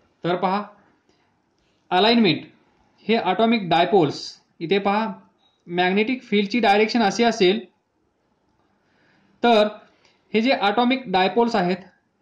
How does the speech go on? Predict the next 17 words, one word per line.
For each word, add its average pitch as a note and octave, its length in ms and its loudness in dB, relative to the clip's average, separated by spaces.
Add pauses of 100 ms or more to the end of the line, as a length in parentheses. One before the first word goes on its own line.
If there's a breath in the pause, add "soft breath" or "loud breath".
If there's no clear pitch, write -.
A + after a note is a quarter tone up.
(100)
हे A3+ 60 0 (140)
अलाइन F#3+ 480 4 (640)
कसे F#3 240 0
झाले G#3+ 200 2
आहेत? G#3 200 0 (460 soft breath)
In C4 200 0
the C#4 140 4
direction A#3 540 2
of A3+ 240 2
magnetic F3+ 440 0
field. B2 320 -10 (640 soft breath)
ज्या G#3+ 240 2
डायरेक्शनमध्ये B3 800 2
मॅग्नेटिक G#3 420 0
फील्ड F#3 280 -4
आहे, D3 220 -2 (460 soft breath)
त्याच C4+ 340 2